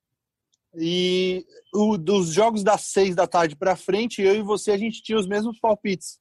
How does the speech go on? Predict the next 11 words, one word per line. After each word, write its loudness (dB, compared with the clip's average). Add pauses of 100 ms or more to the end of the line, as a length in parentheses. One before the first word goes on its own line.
(360)
tirando 0
esse -2
jogo 2
do 4
Raiders 4
e -8
Chargers. -2 (560)
Como 4
o 4
Raiders 2
ganhou, 2